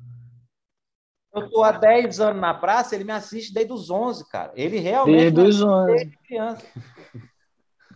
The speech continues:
Speaker 1: E aí, tipo assim, aí ele pegou e no, no final falou assim, "Olha a tua caixa de mensagem." Há uns três anos atrás eu fui fazer show em Belo Horizonte, ele mandou uma mensagem pra mim no inbox assim,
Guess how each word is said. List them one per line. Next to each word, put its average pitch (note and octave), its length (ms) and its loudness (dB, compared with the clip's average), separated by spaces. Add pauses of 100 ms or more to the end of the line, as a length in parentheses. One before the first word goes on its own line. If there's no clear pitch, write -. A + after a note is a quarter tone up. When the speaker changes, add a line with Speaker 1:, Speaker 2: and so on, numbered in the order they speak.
(320)
Speaker 1:
E F3 60 -2
aí, G3+ 220 4
tipo - 180 -8
assim, A#3+ 280 -4
aí F#3+ 160 0
ele G3+ 100 -2
pegou G#3 300 -2
e A3 40 0
no, A3 220 -6
no G3+ 120 -14
final G3+ 260 -2
falou G#3+ 120 -6
assim, G#3 160 -8
"Olha A3 200 2
a A#3+ 40 -4
tua A#3+ 180 -2
caixa G3 300 -4
de F#3+ 40 -16
mensagem." D#3+ 560 -4
Há D3+ 40 -6
uns D#3 120 -10
três A3+ 380 -4
anos G#3 200 -4
atrás F#3 320 0
eu F#3+ 60 -10
fui G3 120 -12
fazer F#3+ 280 -6
show F3+ 160 -8
em F3+ 80 -8
Belo E3+ 180 -2
Horizonte, E3 440 -6
ele G3+ 80 -6
mandou G3 300 -4
uma G3 60 0
mensagem G3 460 -4
pra F#3 120 -10
mim F3+ 120 -10
no F#3+ 100 -8
inbox F3 420 -2
assim, D#3 340 -16